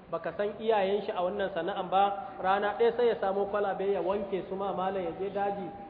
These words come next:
ya samo bishiyoyi kala, sassaƙe kala kala, ma mala. Ya dunkula abubuwa ya fara sai da magani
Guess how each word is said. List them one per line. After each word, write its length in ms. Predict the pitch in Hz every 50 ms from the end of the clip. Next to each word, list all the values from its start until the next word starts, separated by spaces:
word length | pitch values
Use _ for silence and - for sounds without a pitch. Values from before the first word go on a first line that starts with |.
| - - -
ya 80 | 175 160 -
samo 340 | - 190 196 196 196 202 202 185
bishiyoyi 640 | 185 202 190 190 208 208 202 208 208 214 214 214 214 -
kala, 220 | - 214 214 214 -
sassaƙe 560 | - 208 208 202 - 220 214 214 - 190 175 -
kala 360 | - 220 220 233 220 190 - -
kala, 240 | 202 196 190 180 175
ma 140 | 180 175 160
mala. 240 | 160 156 147 - - - - - - - - - - - - - - - - - - - - - - - - - - - - - - -
Ya 100 | 175 170 170
dunkula 480 | 185 208 220 220 226 220 208 214 208 208
abubuwa 280 | 202 208 208 208 214 202
ya 100 | 185 -
fara 260 | - 190 202 196 - -
sai 120 | 185 190
da 100 | 180 180
magani 360 | 175 175 180 175 170 156 160